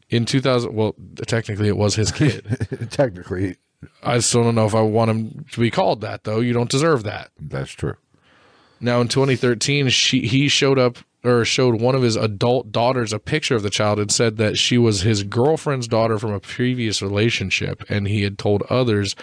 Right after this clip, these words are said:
Speaker 1: that she was his granddaughter.
Speaker 2: You gotta keep your lies straight. This is what
Speaker 1: Dude, right? That, I always thought that was, like, in this whole story, n-, that never came back to bite him in the ass, really.
Speaker 2: Yeah, you know, pick a lie and go with it.
Speaker 1: How? Now, Bar-,
Speaker 2: Amateurs.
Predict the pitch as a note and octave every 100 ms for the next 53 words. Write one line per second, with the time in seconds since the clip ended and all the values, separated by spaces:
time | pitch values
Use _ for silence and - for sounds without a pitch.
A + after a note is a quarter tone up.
0 | - - - - G#2+ G#2+ G2+ G2 G#2 G#2+
1 | A#2 C3 C#3+ A2 F#2 - - _ _ _
2 | - - _ _ - G#2 - G2+ E2 F2+
3 | D#2 - C2+ F#2+ D3+ - G3 E3 D3+ F#3+
4 | A3 - _ _ - D#3+ E3+ F3 F3 F#3
5 | F3+ G3+ G3 F#3 E3+ D#3 C3+ C#3 C3+ D3
6 | F#2+ B2+ D3 E3 - D3+ E3+ - E3+ F3
7 | B2+ B2+ C3 C3+ C3 C3 C3 C3+ E3+ E3
8 | E3 D#3+ C#3+ C3+ - C#3+ C3 C3 C#3 B2+
9 | A2+ A2+ A#2+ B2+ D3+ D3 D#3 D#3 - -
10 | A#2 F2+ - - D#3+ A2 G#2+ G#2 D#2+ F#2
11 | F#2+ E2+ E2 - - - A#2+ A2+ F#2+ -
12 | _ _ _ _ _ _ _ _ _ _
13 | _ _ - B2+ C3 C3 A#2+ - F2+ C#3
14 | D3 - -